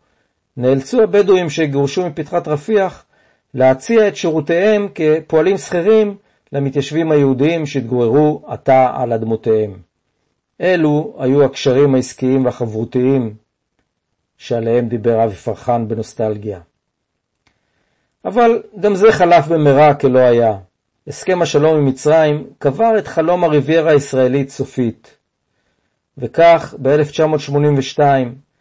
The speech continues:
עשר שנים בלבד אחרי שנולד הפרויקט השאפתני, הנישולי והיקר הזה בלב הדיונות שבין עזה לרפיח,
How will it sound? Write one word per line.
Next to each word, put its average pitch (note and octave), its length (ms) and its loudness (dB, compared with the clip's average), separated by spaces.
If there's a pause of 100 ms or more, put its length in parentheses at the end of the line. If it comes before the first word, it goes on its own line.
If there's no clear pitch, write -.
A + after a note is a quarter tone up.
(300)
עשר F#3 260 0
שנים F3+ 320 -4
בלבד E3 380 2
אחרי D3 180 0
שנולד D3 440 0
הפרויקט C#3 440 0
השאפתני, C3 840 -2 (260)
הנישולי C3 680 0 (220)
והיקר B2 500 2
הזה A#2 320 2 (420)
בלב B2+ 340 4
הדיונות C3+ 480 2
שבין C3 320 -2
עזה C#3 260 2
לרפיח, C#3+ 800 0